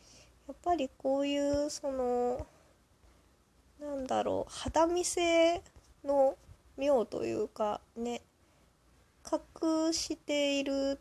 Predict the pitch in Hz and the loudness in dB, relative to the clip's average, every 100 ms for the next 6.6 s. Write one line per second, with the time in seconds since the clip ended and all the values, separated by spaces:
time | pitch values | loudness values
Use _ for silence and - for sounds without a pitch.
0 | - _ - 269 - 277 269 269 262 262 | -12 _ -4 -4 2 6 6 4 4 4
1 | 226 - - - - _ - 269 320 320 | 2 0 -6 -20 -20 _ -8 -2 0 0
2 | - - 226 220 214 202 185 - - _ | -2 0 0 4 6 6 4 2 -6 _
3 | - - - _ _ _ - 262 262 220 | -20 -20 -20 _ _ _ -10 -4 0 0
4 | 208 285 311 285 220 226 208 196 196 208 | 0 0 0 -2 -4 0 -2 -2 -4 -4
5 | 208 214 214 214 214 208 233 240 294 233 | -2 -2 -4 -4 -4 -4 -4 0 0 0
6 | - 208 202 202 202 | -2 0 2 2 0